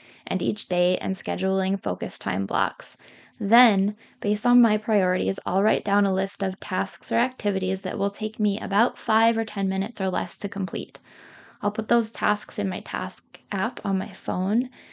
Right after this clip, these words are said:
and then whenever I have five or ten minutes to do something, I'll pull out the list of tasks and take care of one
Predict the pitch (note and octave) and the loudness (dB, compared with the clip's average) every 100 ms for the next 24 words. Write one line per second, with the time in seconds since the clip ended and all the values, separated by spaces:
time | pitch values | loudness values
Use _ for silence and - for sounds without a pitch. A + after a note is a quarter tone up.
0 | - - G#3+ G#3 G3+ G3 G3 A3+ D4 C#4+ | -20 -2 4 6 4 2 2 0 0 0
1 | C4+ B3 - G#3 G#3+ A#3+ - G#3 A3 B3 | 2 0 2 2 4 2 2 4 4 2
2 | B3 - B3+ G#3+ G3 F#3+ F3 F#3 - F#3 | -2 0 0 2 -2 -2 -4 -4 -2 -2
3 | F#3+ - F#3+ G#3 - A3 G#3+ G#3 C4+ C4 | -2 -2 0 2 0 0 0 -2 -4 -4
4 | G3+ F#3+ - - G3 F#3 - A3 - G3 | -4 -6 -8 -12 -8 -8 -6 -8 -4 -2
5 | F#3+ F#3+ F#3+ F#3 F#3 F#3+ | -2 -2 -4 -2 -2 -4